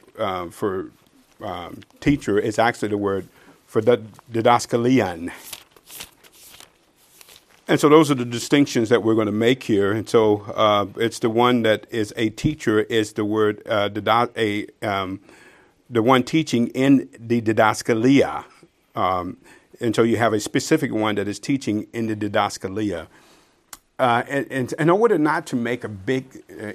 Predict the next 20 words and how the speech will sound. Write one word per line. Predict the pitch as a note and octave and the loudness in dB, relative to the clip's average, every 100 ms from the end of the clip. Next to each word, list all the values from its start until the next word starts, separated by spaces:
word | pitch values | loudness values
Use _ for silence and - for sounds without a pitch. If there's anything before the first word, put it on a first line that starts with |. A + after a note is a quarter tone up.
| - | -8
issue | C3 - C3 F#2+ | -8 -4 -6 -4
on | A2 G#2 | -4 -6
the | F#2+ | -6
Greek | F#2+ G#2+ B2 - | -8 -6 -6 -2
side | A2+ A2 | 0 0
of | A2+ A2+ | 0 0
it, | G#2 - _ _ | -2 -4 _ _
I | - G#2+ | -2 0
will | B2+ C#3+ | 2 0
say, | C3+ C#3 B2+ A#2 | 0 2 4 4
and | A2 A2 | 0 -4
I | |
try | G#2 - C#3+ | -4 2 2
to | C#3 | 2
give | A#2+ B2 A#2 | -4 -6 -6
you | A2 G#2 G#2 | -4 -4 -4
and, | G#2+ G#2 | -6 -8
uh, | G2+ G2 - - | -6 -6 -6 -8
um, | G#2 G2 F#2 F#2 | -8 -6 -8 -10
transliterate | - C#3 A2 C3 C3+ A2+ G2 G2 | -4 -4 -2 -4 -2 0 -2 -4